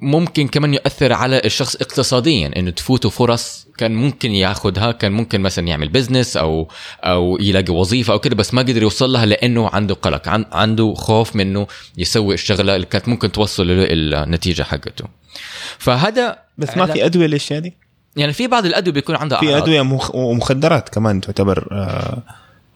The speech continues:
Speaker 2: آه، يعني علاج لل-
Speaker 1: أيوة.
Speaker 2: قلق، صح؟
Speaker 1: بس في بعضهم بيكون عندهم أعراض جانبية، يعني في بعض الأدوية ممكن يكون عندها إدمان.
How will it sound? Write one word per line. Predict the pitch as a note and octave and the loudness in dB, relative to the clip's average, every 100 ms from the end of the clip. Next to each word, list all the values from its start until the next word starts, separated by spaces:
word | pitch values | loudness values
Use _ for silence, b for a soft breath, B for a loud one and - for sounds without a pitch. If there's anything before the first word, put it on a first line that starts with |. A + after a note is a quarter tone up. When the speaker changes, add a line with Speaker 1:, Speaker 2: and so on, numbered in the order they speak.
| - - | -20 -12
Speaker 2:
آه، | F2 D#2+ D#2 D2+ C2+ | -8 -8 -8 -10 -12
يعني | - G2 G2 | -12 -8 -4
علاج | F#2 G#2+ G2+ - | 0 0 0 -2
لل- | F2+ F#2 - - - - _ _ | -8 -8 -10 -12 -16 -20 _ _
Speaker 1:
أيوة. | F#3 G#2+ D#3 | 0 0 0
Speaker 2:
قلق، | - E3 - | -4 -6 -4
صح؟ | - A2+ | -4 -2
Speaker 1:
بس | C3 D3 - | -2 -2 -2
في | - G#3+ | -2 0
بعضهم | A3+ G#3 E3+ | 0 0 0
بيكون | C#3 F3 D3 | 0 0 0
عندهم | C#3+ C#3+ A#2+ A#2+ G#2+ G2+ | 0 0 0 0 0 0
أعراض | - F#2 A2+ A2 | 0 2 2 2
جانبية، | G2+ F2+ D#2 D2+ G2 C3+ C#3+ | 2 0 -2 -2 -4 -6 -4
يعني | G#2+ | -2
في | A#2+ | -2
بعض | C3+ C3+ B2 | 0 2 2
الأدوية | A2+ A#2+ A2+ | 2 2 0
ممكن | A2 - | 0 -2
يكون | G2 G#2 | -2 -2
عندها | F2+ F2 E2 | -2 0 -2
إدمان. | E2+ D2+ C3 | -2 -4 -6